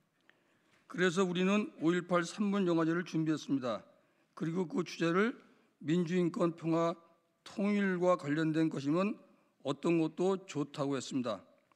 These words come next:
스마트폰을 활용해서 여러분들이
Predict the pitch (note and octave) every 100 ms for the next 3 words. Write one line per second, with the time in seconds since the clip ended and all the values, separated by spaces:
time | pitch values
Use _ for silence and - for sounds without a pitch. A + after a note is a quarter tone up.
0 | _ _ _ _ _ _ _ _ _ -
1 | - G#3 A3 - - F#3 E3+ D#3+ E3 D3+
2 | - C3+ G#3 - _ _ - D#3 D#3+ D3+
3 | D3+ G3+